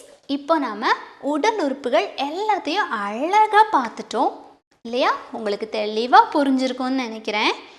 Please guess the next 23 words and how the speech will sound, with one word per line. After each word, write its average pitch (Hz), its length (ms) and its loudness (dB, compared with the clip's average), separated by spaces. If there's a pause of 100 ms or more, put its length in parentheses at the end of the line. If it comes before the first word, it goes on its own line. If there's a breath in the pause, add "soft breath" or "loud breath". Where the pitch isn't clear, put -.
(340 loud breath)
இப்போ 247 220 0 (500)
அந்த 247 160 -2 (140)
உடல் 285 300 2
உறுப்புகள்ல, 226 540 0 (180)
நான் 254 160 0
உங்களுக்கு 220 260 -6 (140)
சொல்லி 302 260 0 (100)
கொடுத்த 302 220 0 (120)
அந்த 214 120 -4 (100)
உடல் 208 220 -2
உறுப்புகள்ல 196 460 -4 (540 loud breath)
ஒரு 453 120 4 (120)
சின்ன 359 180 2 (100)
டெஸ்ட் 240 340 -2
வைக்க 190 200 -4 (100)
போறேன். 185 220 -10 (720)
ஓகேவா? 233 320 2 (460)
இப்போ - 280 0 (240)
நான் 240 180 0
உங்களுக்கு 214 320 -4 (140)
ஒவ்வொரு 466 380 4 (100)
உடல் 262 220 4
உறுப்பா - 240 0